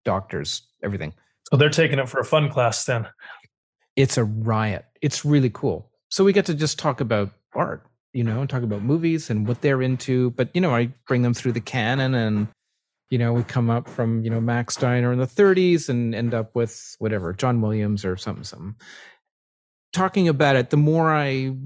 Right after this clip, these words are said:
Speaker 1: pontificate about it, the humbler I get, 'cause there's, of course, so much to learn, right? And then, um, there's just, yeah, I get, it, I'm better at my job as a writer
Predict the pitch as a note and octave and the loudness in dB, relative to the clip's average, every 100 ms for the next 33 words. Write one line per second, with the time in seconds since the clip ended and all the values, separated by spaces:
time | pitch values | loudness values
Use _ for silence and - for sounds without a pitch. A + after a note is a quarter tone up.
0 | C#3 C#3+ - A#2+ A2+ B2 - C3+ D#3+ E3 | -10 -10 -4 -4 -2 -4 -4 -4 -4 -4
1 | D3+ C#3+ D#3 F3 F#3 - _ _ _ _ | -4 -4 -2 -2 -2 -6 _ _ _ _
2 | _ - A#2+ A#2+ - D#3+ E3 C#3+ B2+ G#2+ | _ -4 0 0 0 2 2 4 2 2
3 | G2+ G#2+ A2+ E3+ - _ _ - B2 B2 | 0 -2 -4 -6 -12 _ _ -4 -4 -4
4 | A#2 C3+ - B2+ A#2+ - A#2+ A#2 - - | -6 -10 -4 -4 -2 -2 -2 -2 -4 -6
5 | A2 A2+ G#2+ G2+ G2 G#2 B2+ - - _ | -4 -2 -2 -2 -2 -2 -4 -10 -20 _
6 | _ E3+ D3 C3+ D3+ D3 C#3 C#3+ C#3 C3 | _ 2 4 6 6 6 4 2 2 2
7 | B2 B2+ B2 B2+ A#2+ - B2+ - B2+ C3+ | 2 0 0 -2 0 -2 -4 -4 0 0
8 | G#2+ B2+ B2+ B2+ - B2+ B2 _ - - | 0 0 0 0 -2 -4 -4 _ -16 -10
9 | - B2 A2+ G#2 F#2 F#2+ F2+ F2 - _ | -2 0 2 0 -4 -4 -4 -4 -8 _
10 | _ - B2 A2+ G2+ G2+ G2+ F#2 | _ -2 -2 0 -2 -2 -2 -6